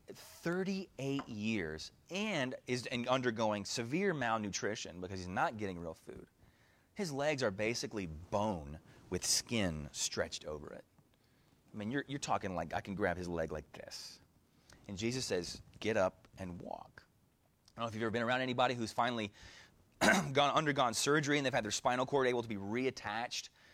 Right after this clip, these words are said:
and they go through, uh, they, they can, they're, they're ho-, wobbling, they got the railing to kinda help walk on because their, their legs can't carry the weight. But not only can this man jump up and carry the weight of his own body, he can pick up his bed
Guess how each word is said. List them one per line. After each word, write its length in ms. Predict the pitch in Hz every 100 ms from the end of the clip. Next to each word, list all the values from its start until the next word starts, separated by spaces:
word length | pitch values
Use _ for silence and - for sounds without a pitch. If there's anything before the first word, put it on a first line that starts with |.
| -
and 80 | 107
they 60 | 107
go 180 | 123
through, 240 | 131 135 139
uh, 100 | 127
they, 220 | 127 131
they 180 | 127 131
can, 320 | 143 110 95 - - - - - -
they're, 140 | 110 -
they're 160 | 131 107 -
ho-, 220 | - 117
wobbling, 420 | 120 123 135 101
they 60 | 101
got 180 | 110 117
the 60 |
railing 480 | 107 120 135 131 113
to 40 | 107
kinda 300 | 127 101 90 101 -
help 380 | - 123 135 104
walk 440 | 101 113 117 -
on 220 | 113 98
because 200 | 101 120
their, 120 | 110 98 92
their 120 | 117
legs 320 | 110 123 135
can't 280 | - 120 104
carry 260 | - 135 151
the 60 |
weight. 380 | 120 143 - - - _ _ _ _ _ _ _ _ _ -
But 60 |
not 140 | 143 190
only 240 | 254 170
can 160 | 156 127
this 160 | 143
man 220 | 147 117
jump 320 | 110 135 143 156
up 180 | 165 - - -
and 160 | 110
carry 280 | - 156 160
the 80 | 135
weight 200 | 127 139
of 60 |
his 100 | 123
own 140 | 113 101
body, 340 | 120 202 202
he 120 | 143
can 120 | - 208
pick 180 | 156
up 100 | 143
his 120 | 123 101
bed 520 | 101 135 254 202